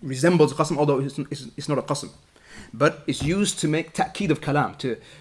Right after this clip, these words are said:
to emphasize, uh, speech. Yani, for sure, he's saying, "Yes, certainly." Naam,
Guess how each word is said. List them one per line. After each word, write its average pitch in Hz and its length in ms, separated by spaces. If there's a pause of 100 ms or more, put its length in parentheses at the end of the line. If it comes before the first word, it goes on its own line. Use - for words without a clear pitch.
(120)
to 139 260
emphasize, 131 800 (680)
uh, 123 180
speech. - 640 (1080)
Yani, 120 300 (100)
for - 120
sure, 151 400 (160)
he's - 140
saying, 135 240
"Yes, - 540
certainly." 160 600 (840)
Naam, 120 280